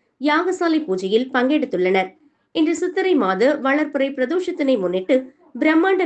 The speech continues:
நந்தி முன்பு ஓம் நமச்சிவாய் என்ற பஞ்சாட்சர மந்திரத்தை பக்தி பெருக்குடன் ஓதினர். தொடர்ந்து கைலாய வாத்தியங்கள் இசைக்கப்பட்டன. இதற்கு தகுந்தவாறு பக்தி பரவசத்துடன் நடன அசைவுகளை கொடுத்தவாறு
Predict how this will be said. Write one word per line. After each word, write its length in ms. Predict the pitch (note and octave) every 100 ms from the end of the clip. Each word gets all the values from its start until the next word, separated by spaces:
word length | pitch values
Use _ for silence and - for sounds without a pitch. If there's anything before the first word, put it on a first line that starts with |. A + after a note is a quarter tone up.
| G#3
நந்தி 200 | G3 G#3+
முன்பு 300 | G#3 F#3 D#4 G#4 - _
ஓம் 240 | - E4+ F#4+
நமச்சிவாய் 560 | D#4 C4+ C#4 C4 B3 G3+
என்ற 140 | F#3 G#3 D4 D4+
பஞ்சாட்சர 520 | C#4+ C#4+ E4 D#4+ D#4 A3
மந்திரத்தை 520 | F3+ F#3 F#3+ F#3 D#4+ - _ _ B3+
பக்தி 280 | D4+ D4+ G#4
பெருக்குடன் 480 | A3 F#3+ G3+ F#3+ F#3
ஓதினர். 400 | F#3 G3 G#3 F#3+ _ _ _ _ -
தொடர்ந்து 300 | F4 E4+ D#4
கைலாய 420 | D#4 D#4 F#4 F#4+ F#4
வாத்தியங்கள் 500 | F#3+ F#3 G3 F#3+ G#3+
இசைக்கப்பட்டன. 640 | A3 D#4+ D#4 F#3+ F3+ F#3+ G#3 G3+ - _ _ -
இதற்கு 300 | C#4 D#4+ D#4+
தகுந்தவாறு 680 | D4 D#4 G4 F4+ F#3 F#3 B3 D#4 A#3
பக்தி 260 | C#4 F#4 F#4
பரவசத்துடன் 680 | G3 G3 G3 - F#3+ C#4 D#4+ -
நடன 340 | - C#4+ F4 G4+
அசைவுகளை 520 | A3+ G#3+ G3 G3+ G3+
கொடுத்தவாறு 600 | G3 G3 G#3+ F3+ F3+ B3+